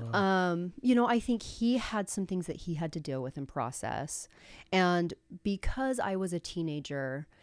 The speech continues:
Speaker 2: um, and I saw my mom go through what she was going through because she had primary custody of
Speaker 1: Yeah,
Speaker 2: us.
Speaker 1: right.
Speaker 2: Um, you know, I, I blamed my dad for a, for a lot of things, and I didn't speak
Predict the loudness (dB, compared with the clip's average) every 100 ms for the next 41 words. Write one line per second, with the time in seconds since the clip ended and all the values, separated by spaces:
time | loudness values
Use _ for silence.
0 | -20 -20 -4 0 0 0 -2 -2 -2 -2
1 | -2 -2 -2 -2 -6 -18 -6 -2 0 0
2 | 0 -2 -2 -4 -2 0 -2 -4 -8 -4
3 | -2 -4 -4 -6 -4 -6 -6 -4 -4 -4
4 | -6 -6 -6 -4 -4 -2 -4 -4 -6 -6
5 | -8 -6 -4 -4 0 0 0 -2 -6 -10
6 | -6 -2 -4 -6 -4 2 4 4 4 0
7 | -4 -10 _ _ 2 6 6 4 2 4
8 | 4 4 0 4 2 2 0 0 2 2
9 | 0 2 2 2 0 -6 -14 -6 -2 0
10 | 2 0 -2 -2 0 2 0 0 -2 0
11 | 0 -2 -2 -2 -4 -4